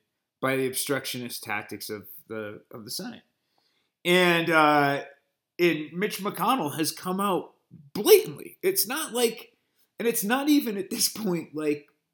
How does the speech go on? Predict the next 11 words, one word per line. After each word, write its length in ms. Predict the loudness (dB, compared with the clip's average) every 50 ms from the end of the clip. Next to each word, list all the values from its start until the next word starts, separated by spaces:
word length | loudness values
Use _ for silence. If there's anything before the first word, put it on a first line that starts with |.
| _ _ -4
Republicans, 920 | -4 -4 -2 -4 -6 -6 -4 -2 -2 -2 -2 -2 -4 -4 -6 -8 -8 -8
especially 460 | -8 -6 -4 -4 -2 0 0 0 0
Mitch 220 | 0 -4 -8 -8 -10
McConnell, 560 | -12 -10 -8 -8 -6 -6 -6 -6 -8 -10 -14 _ _ _ _ _ _ _ _ _
who 140 | -2 2 2
is 120 | 2 2 2
the 80 | -2
Senate 380 | -2 0 2 2 2 0 -2 -2
minority 640 | -2 0 0 2 4 4 6 6 6 4 2 0 -2
leader 340 | -6 -8 -10 -10 -10 -12 -14
now, 300 | -12 -14 -14 -14 -16